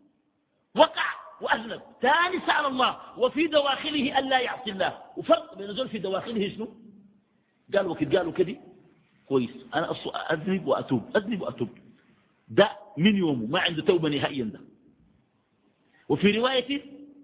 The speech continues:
"فليفعل عبدي ما شاء إني قد غفرت له". فليفعل عبدي ما شاء ليس معناه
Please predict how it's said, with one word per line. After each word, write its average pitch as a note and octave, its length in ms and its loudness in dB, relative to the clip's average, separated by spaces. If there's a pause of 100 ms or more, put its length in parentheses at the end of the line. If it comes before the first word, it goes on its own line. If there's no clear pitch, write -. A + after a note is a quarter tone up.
(500)
"فليفعل C#3+ 680 2
عبدي C#3+ 580 -6 (1500)
ما C3 200 2
شاء F#3+ 360 4
إني D#3+ 220 -2
قد D3 220 -2
غفرت D3 520 -2 (580)
له". A#2 560 -2 (600)
فليفعل C4 440 2
عبدي B3+ 340 -2
ما A3 220 -4
شاء - 320 0 (240)
ليس D#4 260 0
معناه C4 500 2